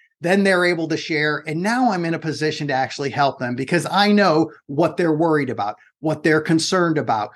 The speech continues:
what they're looking forward to. Whatever is driving the decision, which is going to be an emotion at the core, it comes out then. And by following that four-step process,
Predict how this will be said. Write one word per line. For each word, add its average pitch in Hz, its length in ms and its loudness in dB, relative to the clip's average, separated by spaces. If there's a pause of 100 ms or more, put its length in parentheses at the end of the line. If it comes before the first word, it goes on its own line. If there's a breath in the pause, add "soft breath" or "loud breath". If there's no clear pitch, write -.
(120)
what 151 240 -4
they're 175 140 2
looking 170 360 0
forward 170 400 0
to. 131 120 -6
Whatever 170 640 2
is 139 140 0
driving 180 600 2 (220 loud breath)
the 165 160 -2
decision, 151 600 0
which 143 160 -4
is 147 120 -4
going 180 280 2
to 214 40 2
be 208 140 2
an 196 80 4
emotion 175 400 0
at 175 120 -6
the 165 80 -6
core, 185 420 0 (180 loud breath)
it 151 120 -2
comes 170 280 0
out 156 260 2
then. 123 240 0
And 127 80 -4
by 135 140 2
following 190 460 2
that 180 260 0
four-step 180 460 -2
process, 185 500 0